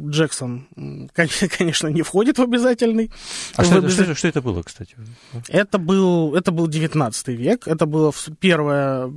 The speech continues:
Speaker 1: первая инаугурация, а, Эндрю Джексона.
Speaker 2: Мгм.
Speaker 1: И, собственно говоря, тогда впервые Белый дом открыли, э, собственно говоря,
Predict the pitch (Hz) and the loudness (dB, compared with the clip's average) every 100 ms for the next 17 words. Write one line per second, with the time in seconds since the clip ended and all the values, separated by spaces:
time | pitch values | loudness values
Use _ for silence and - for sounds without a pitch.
0 | 156 147 - 151 127 127 123 127 127 131 | -12 -10 -2 0 0 -4 -4 -4 -2 -2
1 | 117 - 123 127 - _ - 127 123 120 | -4 -8 -12 -16 -20 _ -10 -8 -8 -10
2 | 113 117 117 117 131 131 143 220 - 285 | -10 -10 -10 -8 -6 -2 2 0 0 -2
3 | 302 - _ 120 147 - - - - - | -2 -8 _ 0 0 -2 -14 -18 -14 0
4 | 240 - 247 - 196 175 175 190 233 233 | 2 2 0 0 0 2 4 4 4 2
5 | 185 175 160 202 - - 185 170 170 196 | 0 -2 2 0 0 0 2 4 2 2
6 | 175 156 143 165 156 151 240 196 - - | 2 0 2 4 4 2 2 2 0 0
7 | 196 196 175 170 151 127 127 131 127 170 | 2 2 4 4 2 -2 -6 -6 -4 -2
8 | 170 170 | 0 2